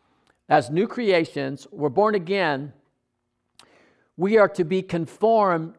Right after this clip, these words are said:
to whose image? You listen to that message. I got into it at the, at the end there pretty, pretty good. We're being conformed to the image of Christ, this image right here. That's God's intention.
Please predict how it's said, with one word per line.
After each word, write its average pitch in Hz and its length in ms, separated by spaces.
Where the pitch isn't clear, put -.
to 170 200
whose 180 300
image? 139 760
You 170 160
listen 185 260
to 160 100
that 147 160
message. 139 420
I 127 60
got 139 220
into 139 240
it 131 60
at 131 100
the, - 140
at 139 140
the 143 140
end 139 200
there 123 140
pretty, 131 280
pretty 127 180
good. 120 340
We're 202 140
being 226 220
conformed 185 520
to 151 100
the 156 100
image 160 400
of 131 220
Christ, - 580
this 214 200
image 170 300
right 139 180
here. 131 320
That's 180 220
God's 165 320
intention. 135 580